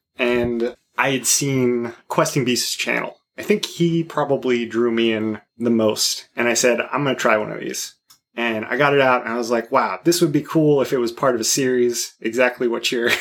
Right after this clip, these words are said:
<laughs> saying, Yochai. Uh, and then when I started working on Aberrant Reflections, you know, it was before it was called Aberrant Reflections at the time. I wasn't sure what I was gonna do.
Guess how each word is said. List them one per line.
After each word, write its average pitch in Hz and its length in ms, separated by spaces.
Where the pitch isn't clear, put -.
<laughs> - 240
saying, 127 380
Yochai. 117 500
Uh, 127 320
and 139 140
then 175 180
when 170 100
I 143 320
started 147 320
working 147 260
on 123 160
Aberrant 123 400
Reflections, 113 880
you 104 60
know, 104 80
it 107 60
was 117 100
before 127 540
it 113 40
was 110 120
called 117 240
Aberrant 107 340
Reflections 113 400
at 107 80
the 107 60
time. 107 320
I 107 40
wasn't 113 220
sure 113 160
what 110 120
I 107 40
was 107 100
gonna 110 160
do. 104 280